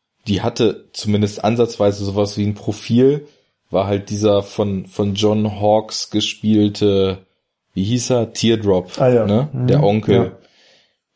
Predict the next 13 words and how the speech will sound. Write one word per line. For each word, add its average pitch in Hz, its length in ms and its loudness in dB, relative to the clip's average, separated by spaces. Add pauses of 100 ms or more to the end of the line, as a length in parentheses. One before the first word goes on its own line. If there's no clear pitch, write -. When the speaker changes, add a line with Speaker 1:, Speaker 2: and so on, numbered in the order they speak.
Speaker 1:
Der 92 120 0
hat 110 100 -2
ja 113 100 4
dann 95 160 0
doch 110 180 -2
noch 101 160 -2
so - 80 -4
ein 92 100 0
bisschen 107 400 0
größere 104 500 0
Rolle 98 300 2
gehabt 101 320 -2
und 98 240 -2